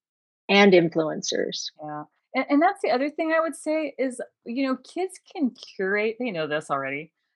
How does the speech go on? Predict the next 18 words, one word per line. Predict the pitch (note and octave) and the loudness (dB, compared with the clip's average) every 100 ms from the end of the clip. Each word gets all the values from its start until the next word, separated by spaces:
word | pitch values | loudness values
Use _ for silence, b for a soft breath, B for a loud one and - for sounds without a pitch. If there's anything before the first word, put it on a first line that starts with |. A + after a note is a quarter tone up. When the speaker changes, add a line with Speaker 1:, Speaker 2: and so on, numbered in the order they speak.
| - | -4
Speaker 2:
they | D4+ | -4
can | D#4 F4+ | -2 -2
curate | C4+ - G#3 G3+ A3 | -2 -2 0 2 0
their | G#3+ F3+ | 0 -6
Instagram | F3+ - F#3+ F#3+ F#3 F#3 F#3+ - _ _ _ - | -8 -8 -6 -4 -2 -2 -6 -14 _ _ _ -8
feeds | G3 G3 F#3+ - - | -6 -6 -8 -16 -10
to | G#3 F#3 F3 | -4 -4 -2
get | G3 F#3+ | -2 0
more | F3+ F3 F3+ | -2 -2 0
of | F#3 D#3+ - | 0 -2 -12
things | F3+ F3 F3+ G3 | -10 -10 -10 -8
that, | F3+ _ _ _ _ F3+ | -10 _ _ _ _ -8
that | - _ - | -8 _ -10
feed | F3+ F#3+ | -10 -4
them | D4 D#4 | -4 -2
and | A#3 F#3 | -4 -6
make | F#3 F#3 - | -10 -10 -10
them | G3 | -10